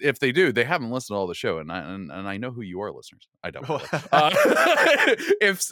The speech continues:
Speaker 1: if, uh, for people who don't know who you are, Anthony, just what is the, what is the, the elevator pitch of you?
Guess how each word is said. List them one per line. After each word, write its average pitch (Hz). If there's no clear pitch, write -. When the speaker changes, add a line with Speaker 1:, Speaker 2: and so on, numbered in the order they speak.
Speaker 1:
if, 196
uh, 175
for 175
people 247
who 170
don't 160
know 131
who 120
you 117
are, 110
Anthony, 110
just 107
what 175
is 147
the, 117
what 135
is 156
the, 127
the 104
elevator 117
pitch -
of -
you? -